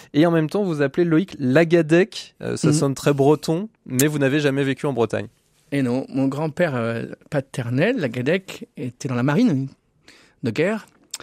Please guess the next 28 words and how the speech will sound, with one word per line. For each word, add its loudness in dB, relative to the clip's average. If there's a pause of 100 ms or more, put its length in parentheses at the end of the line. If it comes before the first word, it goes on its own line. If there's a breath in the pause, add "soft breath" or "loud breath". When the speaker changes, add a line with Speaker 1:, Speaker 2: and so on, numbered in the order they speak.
(260 loud breath)
Speaker 2:
Et -10
puis -8
après -2
la 2
guerre 0
d'Indochine, -2
il -4
s'est -8
installé -4
dans -2
la -2
région 2
lyonnaise. 0 (680 soft breath)
Du -12
coup, -4
euh, 0
j'ai -6
pas -2
mal -2
de -4
cousins, -2
d'oncles -2
et -4
tantes, -6
euh, -8
dans -6
la -2
région. -2